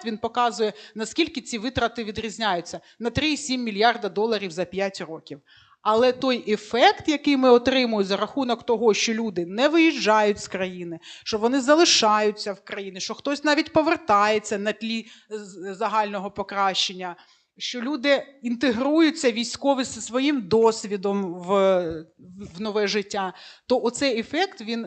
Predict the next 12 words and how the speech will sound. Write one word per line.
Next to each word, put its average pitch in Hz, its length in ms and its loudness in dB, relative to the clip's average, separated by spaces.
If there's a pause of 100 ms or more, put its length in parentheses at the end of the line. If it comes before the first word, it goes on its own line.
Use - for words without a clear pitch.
(100)
оцінюється 269 580 -6
в 185 60 -14
двісті 220 420 -6
мільярдів 202 640 0
доларів 180 540 2
додаткового 185 720 -2
В - 20 -12
В 196 180 -4
П 202 160 0
за 180 160 -6
п'ять 180 440 -6
років, 180 500 -4